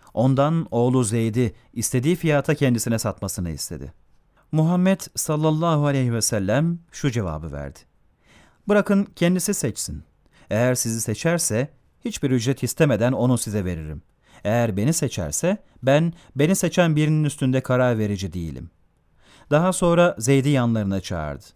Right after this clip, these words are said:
ve bu iki adamı tanıyıp tanımadığını sordu. Zeyd, "Bu amcam, bu da babamdır." dedi. "Beni tanıyorsun." dedi Muhammed sallallahu aleyhi ve sellem.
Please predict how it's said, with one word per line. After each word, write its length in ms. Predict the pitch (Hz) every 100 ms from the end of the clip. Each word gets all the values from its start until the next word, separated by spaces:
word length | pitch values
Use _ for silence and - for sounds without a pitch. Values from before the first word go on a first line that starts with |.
| _ - -
ve 100 | 156
bu 140 | 165 -
iki 260 | 131 202
adamı 320 | 170 143 143 139
tanıyıp 340 | 135 123 120
tanımadığını 540 | 120 110 90 85 78
sordu. 440 | 71 80 69 67 - _ _ _
Zeyd, 320 | 104 120 147 - _ _
"Bu 160 | 156 147
amcam, 440 | 151 139 147 170 170 _ _ _
bu 100 | 139
da 120 | 151
babamdır." 600 | 147 143 170 147 98 - _ -
dedi. 240 | 85 82 - _ _ _ _ _ _ _ _ -
"Beni 220 | 135 165
tanıyorsun." 640 | 160 160 180 170 156 139
dedi 320 | 127 107 85 90
Muhammed 420 | 107 120 107 104
sallallahu 600 | - 107 98 95 104 98
aleyhi 240 | 95 95
ve 80 | 92
sellem. 420 | - 92 80 73